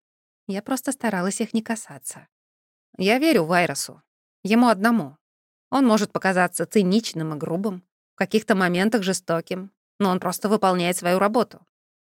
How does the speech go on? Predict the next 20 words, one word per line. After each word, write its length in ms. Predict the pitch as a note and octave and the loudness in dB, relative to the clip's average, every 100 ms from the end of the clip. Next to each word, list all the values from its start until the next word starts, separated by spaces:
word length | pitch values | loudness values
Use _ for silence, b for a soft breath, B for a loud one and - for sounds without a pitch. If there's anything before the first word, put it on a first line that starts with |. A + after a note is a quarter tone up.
| _ | _
И 60 | - | -8
знаешь, 260 | E3+ F#3 - | -4 -2 -2
Печушка, 540 | A#3 - C#3+ - - _ _ _ - | -6 -8 -14 -16 -20 _ _ _ -4
безупречно. 680 | F3 E3 D#3+ - F#3+ C#3+ _ _ _ _ _ _ _ | -4 -4 -8 -8 -8 -10 _ _ _ _ _ _ _
Именно 360 | G3+ A3+ A#3+ A#3 | 2 4 4 4
благодаря 520 | A3 G3+ G#3 G#3 A3 | 2 2 4 4 4
ему 460 | F3 E3 G3+ G#3+ - _ _ | 2 0 0 -2 -4 _ _
все 200 | - A3 | -4 2
обвинения 540 | A#3+ G#3+ F#3+ F3 G#3+ B3 | 2 2 2 2 2 0
с 40 | |
твоего 320 | - F3+ E3+ | 0 0 2
отца 280 | E3+ - E3 | 0 0 -2
были 220 | E3 F3+ | 0 -2
сняты". 500 | F#3 - A#3 F3+ - _ _ _ _ _ _ _ _ _ _ | -2 0 -2 -2 -8 _ _ _ _ _ _ _ _ _ _
Я 160 | F3+ F3 | -4 -4
споткнулась, 720 | - F3+ - A#3+ C#4 D3 - | -4 -12 -2 2 2 2 -4
ошеломленно 640 | F3+ G#3 F#3 F3 F3+ F#3 F#3+ | -4 0 2 2 0 0 0
моргнув. 580 | G3+ G3+ G#3 E3+ - _ _ _ _ _ _ | -2 -2 -4 -4 -10 _ _ _ _ _ _
"Ты 140 | - G#3 | -8 -4
заблуждаешься". 880 | F#3+ G3 B3 B3 D4+ F#3+ - - | -4 -2 -2 0 2 0 -4 -8